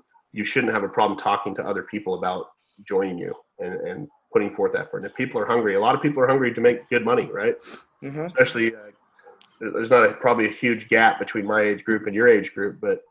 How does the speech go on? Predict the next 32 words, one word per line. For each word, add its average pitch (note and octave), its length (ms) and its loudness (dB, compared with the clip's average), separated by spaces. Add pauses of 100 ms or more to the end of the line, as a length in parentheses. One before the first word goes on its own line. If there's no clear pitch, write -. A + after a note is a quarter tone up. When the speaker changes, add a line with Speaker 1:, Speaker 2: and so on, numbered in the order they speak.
Speaker 2:
Mm-hmm. C3 220 -14 (140)
Speaker 1:
your B2 120 0
guys' A#2+ 280 6
age A#2+ 260 4
group G#2 260 0
is, G2 380 -4
is, F#2+ 520 -8 (1000)
you G#2+ 80 -4
know, G2 120 2
primed G#2+ 540 2
more A2+ 200 8
than G2 120 2
ever. F#2+ 340 2
Like, F#2 160 -8
the F#2+ 80 -10
time G#2+ 300 -2
we G2 60 0
live G2+ 160 0
in G2+ 80 0
right G2+ 180 2
now G2 220 -2
for F2 180 -8
entrepreneurs, F#2+ 720 -2
I F#2+ 80 -2
don't G2 180 -2
think F#2 200 -10
has F#2 120 -12
ever F2+ 200 -2
been E2+ 180 -6
better. F2+ 320 -8 (400)
Speaker 2:
Yeah. A#2+ 200 -6
Speaker 1:
Um, - 520 -10